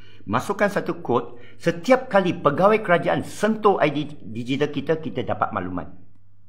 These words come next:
Kita boleh akses siapa tengok muka kita. Siapa ambil file kita pergi perap. Siapa luluskan peruntukan kita.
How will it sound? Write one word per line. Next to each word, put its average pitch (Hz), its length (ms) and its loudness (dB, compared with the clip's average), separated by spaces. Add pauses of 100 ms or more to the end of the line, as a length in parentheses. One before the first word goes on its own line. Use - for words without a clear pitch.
(360)
Kita 113 280 0
boleh 110 280 -2
akses - 400 -6 (280)
siapa 127 520 -4
tengok 95 280 -6
muka 85 280 -10
kita. - 360 -12 (920)
Siapa 147 560 2
ambil 104 240 0
file 104 360 -2
kita 131 200 -6
pergi 95 200 -10
perap. - 360 -4 (1400)
Siapa 156 480 2
luluskan 107 720 -2
peruntukan 90 440 -8
kita. - 280 -12